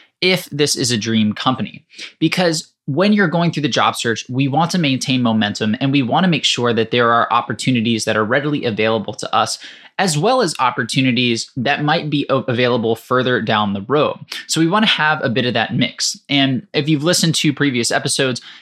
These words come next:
you probably know that when you're starting your job search, I recommend that you choose a target list of ten to fifteen companies.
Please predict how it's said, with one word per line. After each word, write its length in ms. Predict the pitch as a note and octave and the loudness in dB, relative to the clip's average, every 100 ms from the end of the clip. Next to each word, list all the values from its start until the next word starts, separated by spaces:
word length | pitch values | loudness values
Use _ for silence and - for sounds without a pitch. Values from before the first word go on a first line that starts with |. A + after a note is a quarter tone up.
| - | -8
you 100 | C#3 | -2
probably 420 | C3+ C#3 C3 C3+ | -2 -2 0 2
know 200 | A#2+ B2+ | 2 2
that 240 | A#2 - | 0 0
when 320 | B2+ B2 A#2+ - | 0 0 0 -2
you're 140 | C3 | -2
starting 320 | B2+ - D3 | -2 0 0
your 140 | C#3 B2 | 0 0
job 240 | B2 A#2+ | 0 0
search, 240 | - A#2+ - | 0 -4 -2
I 120 | B2+ | -2
recommend 500 | A#2+ B2 C3 A#2+ A#2+ | 0 0 0 2 2
that 60 | A2 | 0
you 120 | A#2 | -2
choose 360 | - - C3+ | -2 0 0
a 100 | A#2 | 0
target 360 | A2 - B2 A#2 | -4 -2 -2 -2
list 220 | A#2 A#2 | -4 -4
of 140 | - - | -6 -8
ten 300 | - C3 C3 | -2 0 0
to 100 | A#2+ | -2
fifteen 480 | - A#2 - G#2+ G2 | -4 -6 -2 -2 -2
companies. 600 | - E3 B2 - - | -2 -2 -2 -6 -6